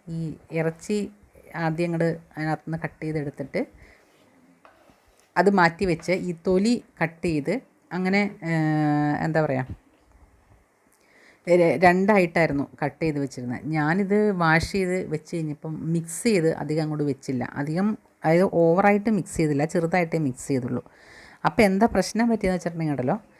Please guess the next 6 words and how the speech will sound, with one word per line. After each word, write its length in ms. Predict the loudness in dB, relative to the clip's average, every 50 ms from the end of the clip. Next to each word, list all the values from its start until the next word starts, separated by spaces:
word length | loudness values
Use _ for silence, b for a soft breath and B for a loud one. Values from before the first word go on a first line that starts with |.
| b b b b b _
അന്ന് 440 | -6 -4 0 2 4 4 4 2 2 2
എടുത്തപ്പോൾ 420 | 0 0 2 0 0 2 4 4
ഉള്ളതിനകത്ത് 580 | 4 4 4 4 2 2 2 2 2 0 0 -2
മുഴുവൻ 560 | -2 -2 0 0 0 0 2 2 0 0 -2 -4
ഇറച്ചി 300 | -4 -4 -4 -4 -6 -4
കഷ്ണങ്ങളായിരുന്നു. 680 | -4 -4 -4 -4 -6 -6 -6 -6 -6 -8 -10 -12 -14 -18